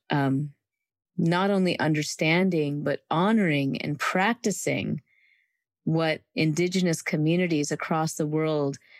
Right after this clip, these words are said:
have known and tried to teach us about our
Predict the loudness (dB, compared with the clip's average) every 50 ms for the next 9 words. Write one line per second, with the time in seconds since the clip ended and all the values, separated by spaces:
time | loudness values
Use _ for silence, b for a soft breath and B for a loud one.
0 | b b -4 -2 0 0 0 0 0 0 0 2 0 0 0 2 2 2 0 0
1 | -2 -4 b b b b b b b b b -2 -2 -2 -2 -2 0 0 0 -2
2 | -4 -8 -8 -8 -6 -2 0 0 0 0 -2 -4 -2 -2 -4 -6 -8 -8 -10 -12
3 | -14 _ b b b b b b b b _ _ -2 0 0 0 2 2 0 0